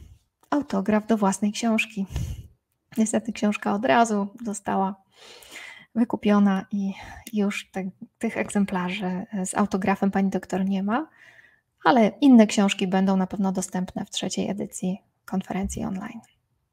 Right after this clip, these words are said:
Bardzo ciekawa rozmowa szósta, w której miałam kilkoro rozmówców.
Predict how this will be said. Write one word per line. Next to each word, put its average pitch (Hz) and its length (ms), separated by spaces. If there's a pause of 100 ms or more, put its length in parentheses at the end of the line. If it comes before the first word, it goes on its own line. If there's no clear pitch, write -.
(2500)
Bardzo 294 440
ciekawa 254 420
rozmowa 226 400
szósta, 196 500
w - 100
której 240 520
miałam 233 720
kilkoro 247 720
rozmówców. 190 760